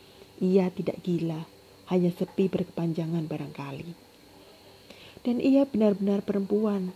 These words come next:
terbukti ia tabah, tak mudah menyerah pada keinginan murahan untuk mencekik leher, memotong urat nadi. Memang ia mengambil pisau dari laci almari, tapi bukan untuk bunuh diri.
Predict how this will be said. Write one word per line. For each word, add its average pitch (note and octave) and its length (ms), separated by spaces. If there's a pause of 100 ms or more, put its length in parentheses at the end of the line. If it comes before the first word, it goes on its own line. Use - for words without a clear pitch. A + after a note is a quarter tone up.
terbukti - 560
ia E3 160
tabah, D3+ 560
tak - 240
mudah E3+ 400
menyerah D#3 400 (400)
pada E3 320
keinginan E3 480
murahan D#3+ 400
untuk F3+ 240
mencekik - 480
leher, D#3+ 400 (160)
memotong D3+ 560
urat - 160
nadi. D#3+ 400 (1040)
Memang B3+ 400
ia A3+ 200
mengambil G#3 320
pisau G3 480
dari E3+ 240
laci E3+ 320
almari, E3 520
tapi E3 240
bukan E3+ 360
untuk F3 240
bunuh E3+ 240
diri. E3+ 320